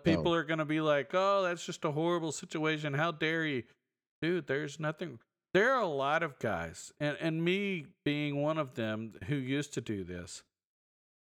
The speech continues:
Speaker 2: When you have a stay-at-home wife, you, you don't mind letting her handle the finances. 'Cause
Speaker 1: Right.
Speaker 2: half the time we're working long hours,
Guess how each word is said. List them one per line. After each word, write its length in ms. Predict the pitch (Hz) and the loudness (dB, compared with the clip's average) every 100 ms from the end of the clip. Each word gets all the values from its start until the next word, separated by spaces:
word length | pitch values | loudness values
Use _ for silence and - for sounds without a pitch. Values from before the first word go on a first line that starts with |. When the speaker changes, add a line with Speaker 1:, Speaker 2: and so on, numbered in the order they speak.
| _ _ _ _ _ - | _ _ _ _ _ -12
Speaker 2:
When 300 | 123 143 147 | -6 -4 -2
you 160 | 160 175 | 0 0
have 300 | 180 180 156 | 0 0 0
a 160 | 123 | -2
stay-at-home 800 | - - 139 131 120 127 131 113 | -4 0 2 2 0 -2 -2 -2
wife, 580 | 117 170 143 113 113 - 127 | -2 0 0 -2 -4 -8 -8
you, 380 | 127 147 147 _ _ _ _ - | -4 -4 -6 _ _ _ _ -10
you 480 | 135 175 208 208 185 - | -4 -2 -2 -4 -4 0
don't 220 | 180 165 | 0 2
mind 360 | 170 220 202 | 0 2 0
letting 300 | 139 123 117 | 2 0 0
her 260 | 117 131 110 | -2 0 0
handle 320 | 127 113 110 | -2 -2 -2
the 60 | 104 | -4
finances. 600 | 127 113 98 - - - _ _ _ _ _ _ _ - | -4 -4 -6 -12 -20 -20 _ _ _ _ _ _ _ -6
'Cause 120 | 151 | 0
Speaker 1:
Right. 320 | 110 85 - 104 | 2 2 -4 0
Speaker 2:
half 320 | 151 220 - | 2 2 -2
the 80 | 240 | -2
time 480 | 196 185 175 151 - - | 0 0 -4 -8 -10 -4
we're 120 | 165 | -2
working 440 | 185 185 185 185 | 0 0 0 -2
long 260 | 175 175 170 | -2 -2 0
hours, 440 | 165 220 190 - | -2 0 -4 -6